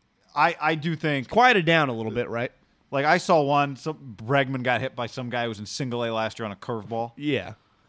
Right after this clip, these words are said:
Speaker 1: And I do think some of their guys get hit a lot, generally speaking. But, uh, yeah, you can't, you can't just tell the world, like, "Hey, the punishments will take care of themselves out there in the open," and then start, like,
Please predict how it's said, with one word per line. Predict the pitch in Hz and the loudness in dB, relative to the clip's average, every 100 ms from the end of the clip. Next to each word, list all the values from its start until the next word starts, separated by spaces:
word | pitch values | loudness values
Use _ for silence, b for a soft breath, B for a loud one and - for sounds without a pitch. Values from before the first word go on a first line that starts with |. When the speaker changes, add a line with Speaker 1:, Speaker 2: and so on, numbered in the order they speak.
| _ _ - | _ _ -6
Speaker 1:
And | 131 | -2
I | 156 | -2
do | 151 | -2
think | 165 139 | -6 -6
some | 147 | -8
of | |
their | 135 | -8
guys | 120 113 95 | -6 -8 -8
get | 110 | -12
hit | 101 117 | -8 -6
a | |
lot, | 117 113 110 - | -2 -2 -4 -10
generally | 98 110 117 113 | -8 -4 -4 -6
speaking. | 104 127 120 139 139 _ _ _ - | -8 -8 -10 -10 -14 _ _ _ 0
But, | 156 127 110 _ _ _ _ _ _ 262 _ _ _ _ _ _ _ 110 | 2 4 2 _ _ _ _ _ _ _ _ _ _ _ _ _ _ -6
uh, | 113 107 107 | -2 -2 -2
yeah, | 110 135 170 | -4 0 0
you | 139 175 | -2 -8
can't, | - 196 165 _ _ _ _ 143 | -6 -6 -6 _ _ _ _ -20
you | |
can't | 143 220 165 | -8 -8 -6
just | 156 | -8
tell | 170 151 | -6 -4
the | |
world, | 123 139 156 127 | -4 -4 -4 -2
like, | 117 107 | -6 -2
"Hey, | 156 165 139 _ _ _ _ | 2 2 0 _ _ _ _
the | 127 | -16
punishments | 113 175 214 - 202 | -6 -4 -4 -6 -10
will | 143 | -10
take | 160 180 | -8 -6
care | 190 214 | -4 -6
of | |
themselves | 196 175 165 131 98 92 | -6 -6 -4 -4 -6 -8
out | 175 214 | -8 -6
there | 208 | -8
in | |
the | 185 | -4
open," | 165 160 120 | -4 -6 -10
and | 113 | -10
then | 143 | -10
start, | 147 156 | -6 -6
like, | 123 113 | -6 -10